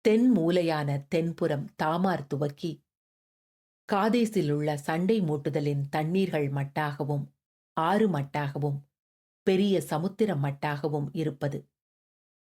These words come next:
இது தென் மூலையான தென்புறம். மேற்புறம் அந்த எல்லை துவக்கி,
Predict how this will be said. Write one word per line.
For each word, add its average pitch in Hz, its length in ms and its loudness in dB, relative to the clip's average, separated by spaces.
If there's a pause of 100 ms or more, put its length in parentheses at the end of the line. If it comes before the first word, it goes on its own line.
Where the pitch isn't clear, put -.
(340)
இது 185 300 2
தென் 202 320 4
மூலையான 156 600 0
தென்புறம். 139 580 -4 (1300)
மேற்புறம் 202 680 2
அந்த 151 280 -2
எல்லை 156 500 -2
துவக்கி, 156 640 -4